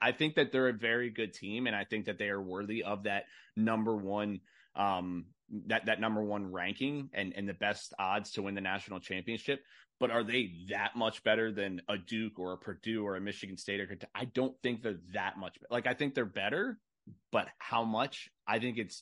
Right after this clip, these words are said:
I think it's a lot closer than a lot of people think right now. Um, my last pick, I have an extreme dark horse that I'm gonna throw, like, two bucks on in Wake Forest.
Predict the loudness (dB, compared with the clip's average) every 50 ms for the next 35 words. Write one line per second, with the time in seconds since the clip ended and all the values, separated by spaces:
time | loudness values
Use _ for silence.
0 | -2 0 2 2 4 2 2 0 -2 -6 -6 -2 -2 0 0 2 0 0 0 -2
1 | -4 -4 -4 -4 -4 -4 -6 -6 -6 -6 -6 -4 -4 -4 -6 -6 -6 -8 -8 -8
2 | -10 -10 -10 -10 -8 -6 -4 -4 -4 -2 -2 -2 -2 -4 -4 -8 _ _ _ _
3 | _ _ _ _ _ _ _ 4 6 6 6 4 2 0 -4 -8 -12 _ _ _
4 | _ _ _ _ _ _ 2 6 6 8 8 8 8 8 8 6 4 2 2 4
5 | 4 4 2 -2 -10 _ _ _ _ _ _ _ _ _ _ _ _ _ _ _
6 | _ _ _ _ _ _ _ _ _ _ _ _ _ _ _ _ _ _ _ _
7 | _ _ _ 2 4 6 6 6 6 6 4 4 2 2 0 0 2 4 4 4
8 | 4 4 4 4 4 4 2 2 2 2 2 0 -4 -8 -8 -10 -14 _ _ _
9 | _ _ _ _ _ _ _ _ _ _ 2 4 6 4 4 2 -4 -20 _ _
10 | 0 2 2 2 4 2 2 2 2 4 4 6 6 4 4 2 -2 _ _ _
11 | _ _ _ -4 -4 0 2 2 0 0 0 0 2 2 4 2 2 0 0 0
12 | 0 0 0 -2 -2 -4 -6 -6 -4 -4 -4 -4 -6 -10 -14 -14 -14 -16